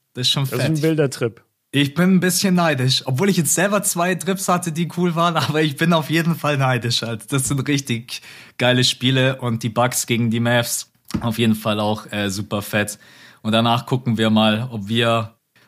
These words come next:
Speaker 1: beide irgendwie mal, also in der ersten Runde mit Sicherheit nicht, das ist zu kurzfristig, aber vielleicht Conference
Speaker 2: Vielleicht eine
Speaker 1: Finals Bucks
Speaker 2: zweite.
Speaker 1: gegen Nets oder so, das können wir dann schon mitnehmen. <laughs>
Speaker 2: Ja, vor allem, da sind ja, da kosten ja die Tickets dann nichts mehr. Das ist ja dann schon Ende der Saison, das
Speaker 1: Weißt
Speaker 2: interessiert ja
Speaker 1: du,
Speaker 2: keinen mehr.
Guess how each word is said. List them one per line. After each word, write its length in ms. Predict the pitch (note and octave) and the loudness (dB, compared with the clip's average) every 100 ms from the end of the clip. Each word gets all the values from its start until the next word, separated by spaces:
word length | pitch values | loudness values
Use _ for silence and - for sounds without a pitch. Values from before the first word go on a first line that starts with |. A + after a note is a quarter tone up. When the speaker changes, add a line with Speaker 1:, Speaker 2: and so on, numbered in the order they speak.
| _ | _
Speaker 1:
beide 580 | A2 A#2 A#2 A2+ A#2 A#2 | 0 2 2 2 0 -2
irgendwie 640 | - B2 B2 B2 G2+ A2 A#2 | -2 0 2 0 -2 -4 0
mal, 420 | A2 G#2+ G#2+ A2 | 2 2 2 0
also 200 | A#2+ A2+ | -4 -2
in 60 | |
der 120 | A2+ A2+ | 0 0
ersten 240 | B2 - | -2 0
Runde 240 | B2 C3 C#3 | 0 2 2
mit 160 | A#2+ A#2 | 2 0
Sicherheit 460 | C3 B2+ A#2 A#2 | -2 -2 -2 0
nicht, 200 | B2+ C3 | -2 -2
das 80 | G#2 | -4
ist 160 | A2+ - | -4 -4
zu 100 | A#2+ | -4
kurzfristig, 800 | - C3 - C3 B2+ - B2 - | -2 -2 -2 -2 -2 -2 -4 -4
aber 200 | A2 A2+ | -4 -4
vielleicht 800 | - G#2+ A2+ A#2 A2+ - - C#3+ - _ _ _ _ _ _ | -6 -4 -2 -2 -4 -12 -10 -12 -12 _ _ _ _ _ _
Conference 500 | - E3+ A3+ F3 D3+ | 0 2 4 2 2
Speaker 2:
Vielleicht 200 | - C3+ | 2 2
eine 100 | C3+ | 4
Speaker 1:
Finals 80 | C3 | 2
Bucks 360 | A#2 B2+ D#3+ D#3 | 2 2 2 2
Speaker 2:
zweite. 160 | E3+ | 4
Speaker 1:
gegen 120 | D#3 D#3 | 4 4
Nets 300 | E3 C3 A#2 | 2 -2 -2
oder 160 | A2+ | -2
so, 140 | G#2+ A2+ | -2 -2
das 160 | A2+ | -2
können 160 | - B2+ | -2 0
wir 40 | |
dann 140 | A#2+ A2+ | 0 0
schon 200 | A2+ A2 | 0 -2
mitnehmen. 480 | A2 - A2+ A2+ A2+ - C3 | -4 0 0 0 0 -2 2
<laughs> 380 | F#3 F3+ D3+ G2+ | 0 0 -2 -2
Speaker 2:
Ja, 260 | G2+ G#2+ | 0 -2
vor 160 | A2+ B2+ | 0 0
allem, 180 | A#2+ B2 | 0 2
da 120 | B2+ | 0
sind 180 | A#2+ C3+ | 0 0
ja, 100 | B2 | 0
da 120 | A#2+ | 0
kosten 360 | A#2+ D3+ D3+ C3+ | 0 0 0 0
ja 80 | |
die 140 | C3 B2+ | 0 0
Tickets 400 | D3 C#3 C3 - | -2 -2 -4 -2
dann 160 | B2 | -2
nichts 280 | A#2 A#2 - | -2 -4 -4
mehr. 300 | B2 B2 A#2 _ _ - | -2 -2 -2 _ _ -8
Das 120 | C3 | -6
ist 60 | C#3 | -2
ja 80 | |
dann 180 | B2+ B2 | 0 0
schon 160 | A#2+ B2+ | -2 -4
Ende 300 | C3 C3+ C3 | -2 0 2
der 120 | B2+ | 0
Saison, 340 | A#2+ A#2 B2 | 0 -2 0
das 140 | C3 B2+ | 0 0
Speaker 1:
Weißt 320 | D#3 G#3+ - | 0 2 0
Speaker 2:
interessiert 100 | B2+ | 0
ja 80 | B2+ | -2
Speaker 1:
du, 80 | - | -2
Speaker 2:
keinen 220 | A#2+ A2+ | -2 -2
mehr. 180 | A2+ | -8